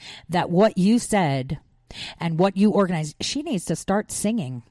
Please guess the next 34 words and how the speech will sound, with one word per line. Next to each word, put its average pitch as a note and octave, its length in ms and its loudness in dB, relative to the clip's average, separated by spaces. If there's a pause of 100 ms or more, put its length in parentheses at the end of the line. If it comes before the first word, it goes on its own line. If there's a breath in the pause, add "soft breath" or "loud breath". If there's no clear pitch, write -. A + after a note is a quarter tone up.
(1500 loud breath)
I - 80 -4
mean, A3+ 140 0
she A#3 160 0
was G#3 120 2
already A#3 320 4
pardoned G#3 460 0
for F3+ 100 -2
these D#3 200 -4
crimes. F3 680 -6 (640 loud breath)
You - 80 -8
know F3+ 120 -2
what G3+ 120 -2
she's - 160 -4
scared A3+ 240 -2
about? A#3 300 2 (1300 loud breath)
Going F3 300 2
to D#3 80 -2
jail D3+ 420 0
for D#3 140 -6
conspiring D3+ 760 -2
against C#3 380 -4
a D3 60 -2
sitting C3+ 280 -4
president C#3 520 -4
of B2 100 -6
the C3 80 -6
United B2 380 -6
States. - 640 -8 (680 loud breath)
Not D#3 240 -4
leaking G3+ 280 -2
information, D#3 800 -6 (300)
not C#3 300 -6
copying C3 480 -6
it, B1 100 -16